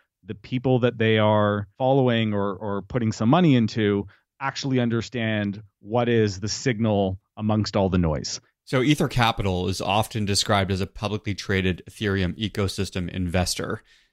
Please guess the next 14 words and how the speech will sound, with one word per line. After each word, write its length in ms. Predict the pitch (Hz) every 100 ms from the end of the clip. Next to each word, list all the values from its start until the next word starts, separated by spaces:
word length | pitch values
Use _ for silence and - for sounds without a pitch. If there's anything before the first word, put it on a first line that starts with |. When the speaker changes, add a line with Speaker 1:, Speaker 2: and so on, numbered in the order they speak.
| _
Speaker 2:
So 180 | -
from 160 | 107 110
a 40 |
high 220 | 92 123 143
level, 420 | 107 95 95 92
I 140 | 104
sort 200 | 110 113
of 80 | 101
understand 580 | - 101 92 - 98 92
it 180 | 92 - 95
as, 500 | 92 90 90 - - _ _ _ _ -
okay, 220 | 104 104
here's 280 | 131 127 110
this 140 | 98